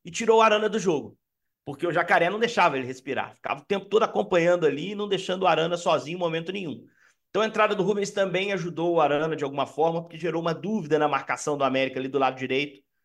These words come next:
com o Vitor Jacaré e o Matheus Henrique, e acho que era necessária também por isso. Agora, contra o Cruzeiro, o Filipão vai fazer uma análise de acordo com outro adversário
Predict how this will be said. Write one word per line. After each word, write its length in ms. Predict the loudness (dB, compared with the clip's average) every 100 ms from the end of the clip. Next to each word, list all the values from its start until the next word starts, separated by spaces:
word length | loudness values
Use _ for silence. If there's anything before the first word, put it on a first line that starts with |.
| _ -8
com 80 | -6
o 60 |
Vitor 260 | -4 -2 0
Jacaré 360 | 0 2 2 2
e 40 |
o 40 |
Matheus 340 | 0 -2 -4 -4
Henrique, 480 | -4 -6 -8 -14 _ _ _ _ -6
e 100 | -2
acho 180 | -2 0
que 80 | 0
era 100 | 0
necessária 520 | -2 -2 0 0 0
também 220 | -4 -4
por 120 | -6
isso. 120 | -4
Agora, 180 | -2 -2
contra 300 | 2 2 2
o 40 | -4
Cruzeiro, 680 | -6 0 4 4 2 -8 -16
o 80 | -16
Filipão 400 | -12 -6 -2 0
vai 100 | 0
fazer 220 | -2 0
uma 140 | 2
análise 300 | 4 2 2
de 60 | -2
acordo 380 | -4 0 -2 -2
com 80 | -6
outro 360 | 2 2 2 -6
adversário 720 | -8 -10 -2 2 2 0